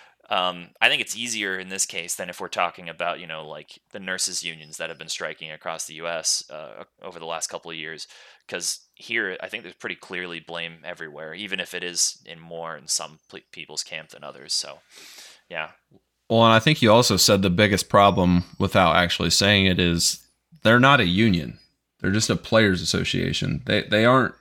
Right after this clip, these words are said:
Speaker 2: they, they have no real power in this situation.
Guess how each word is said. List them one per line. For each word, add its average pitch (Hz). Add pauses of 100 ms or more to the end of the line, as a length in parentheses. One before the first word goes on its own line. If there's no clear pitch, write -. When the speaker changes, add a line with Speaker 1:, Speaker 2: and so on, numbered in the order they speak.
(160)
Speaker 2:
they, 117
they 123
have 143
no 113
real 98
power 90
in 85
this 85
situation. -